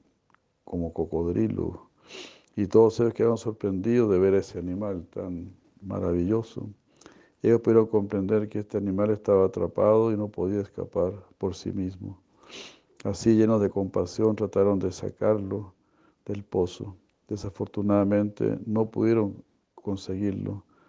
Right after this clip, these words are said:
aunque trataron de hacerlo de diversas maneras.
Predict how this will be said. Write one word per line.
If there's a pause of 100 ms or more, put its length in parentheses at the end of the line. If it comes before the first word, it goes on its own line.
(300)
aunque
trataron
de
hacerlo (580)
de
diversas
maneras.